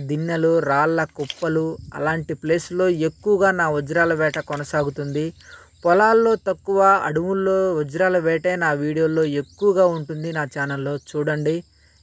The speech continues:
ఇక్కడ ఒక రాయి అయితే మనకి కనబడుతుంది, తేనె కలర్లో ఉంది రాయి. చూద్దాం, ఇక్కడ ఒక బ్లూ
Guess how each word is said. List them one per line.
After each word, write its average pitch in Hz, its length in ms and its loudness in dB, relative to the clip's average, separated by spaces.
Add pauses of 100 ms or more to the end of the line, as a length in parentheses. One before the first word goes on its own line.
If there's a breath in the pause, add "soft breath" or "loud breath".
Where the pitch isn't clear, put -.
(140)
ఇక్కడ 139 200 -6
ఒక 143 160 -4
రాయి 156 220 4
అయితే 170 260 -2
మనకి 156 320 -6 (480)
కనబడుతుంది, 151 680 -4 (180)
తేనె 185 380 -2
కలర్లో 170 400 2 (100)
ఉంది 151 200 -4 (120)
రాయి. 147 260 -2 (2000 soft breath)
చూద్దాం, 156 300 -2 (120)
ఇక్కడ 143 200 -4
ఒక 139 80 -2 (760 soft breath)
బ్లూ 147 100 -4